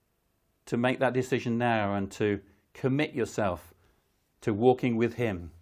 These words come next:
And if that's already your experience, can I encourage you to trust God more in your life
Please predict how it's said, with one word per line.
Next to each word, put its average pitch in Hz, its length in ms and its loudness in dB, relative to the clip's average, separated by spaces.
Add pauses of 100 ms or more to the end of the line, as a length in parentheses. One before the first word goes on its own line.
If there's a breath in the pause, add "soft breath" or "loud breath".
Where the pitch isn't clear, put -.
(1700)
And 117 80 -2
if 127 80 2
that's 165 260 4
already 151 320 8
your 143 200 6
experience, 143 760 2 (920)
can 127 240 0
I 123 180 6
encourage 127 560 4
you 107 140 0
to 110 480 -2 (320 soft breath)
trust - 300 2
God 127 200 6
more 139 480 6
in 131 140 0
your 127 160 2
life 127 480 -2